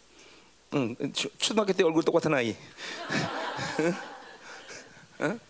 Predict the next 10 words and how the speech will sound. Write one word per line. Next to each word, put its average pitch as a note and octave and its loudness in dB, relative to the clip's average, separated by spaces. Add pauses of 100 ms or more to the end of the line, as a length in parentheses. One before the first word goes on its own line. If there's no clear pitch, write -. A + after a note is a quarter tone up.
(160)
이것이, B2+ 2
이게 C3+ 0 (460)
여러분 E3+ 6
안에서 E3 4
이 D3 0
종교형을 F3 4
찾아내야 G3 2
돼요, G#2+ 0
여러분들. G#2+ -4 (1000)
여러분은 E3+ 2